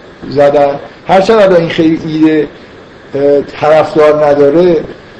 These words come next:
ولی همه اینا نشون می‌ده که ما به طور تجربی هم وقتی به شروع، به اصطلاح طلوع، اه، فرهنگ بشر نگاه می‌کنیم، انگار با انسان‌هایی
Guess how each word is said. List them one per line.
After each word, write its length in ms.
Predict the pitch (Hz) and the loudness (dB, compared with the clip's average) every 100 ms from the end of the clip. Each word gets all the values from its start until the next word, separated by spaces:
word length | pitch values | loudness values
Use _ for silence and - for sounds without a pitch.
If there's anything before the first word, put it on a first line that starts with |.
| - | -4
ولی 260 | 165 214 247 | 0 0 0
همه 260 | 180 180 | 0 0
اینا 200 | 214 233 | 2 2
نشون 280 | 233 208 220 | 0 0 -2
می‌ده 200 | 220 220 | -2 -2
که 120 | 220 | -4
ما 160 | 214 220 | -2 0
به 120 | 208 | 0
طور 200 | 180 175 | 2 2
تجربی 540 | 170 - 160 156 165 196 | 0 0 0 2 2 2
هم 120 | 208 | 0
وقتی 260 | 185 - 170 | 0 -2 -2
به 260 | 156 156 - - - - - - | -2 -2 -4 -12 -20 -20 -20 -20
شروع، 600 | - - 160 156 196 190 | -20 -10 -4 -2 0 2
به 160 | 156 143 | 2 2
اصطلاح 300 | 139 143 139 139 - | 2 0 -2 -2 -2
طلوع، 320 | 165 208 196 160 131 - - - - - - - | 0 2 2 2 0 -4 -16 -20 -20 -20 -12 -6
اه، 320 | 135 135 135 | -2 -2 -4
فرهنگ 560 | 127 156 156 156 160 | -2 0 0 0 0
بشر 360 | 156 151 - 151 | 2 2 2 0
نگاه 360 | 151 147 151 147 | 0 0 0 0
می‌کنیم، 300 | 156 180 226 | -2 0 0
انگار 220 | 202 208 | 2 2
با 240 | 202 180 - | 2 0 -2
انسان‌هایی 640 | 156 156 165 151 156 185 | -6 -2 -2 0 2 2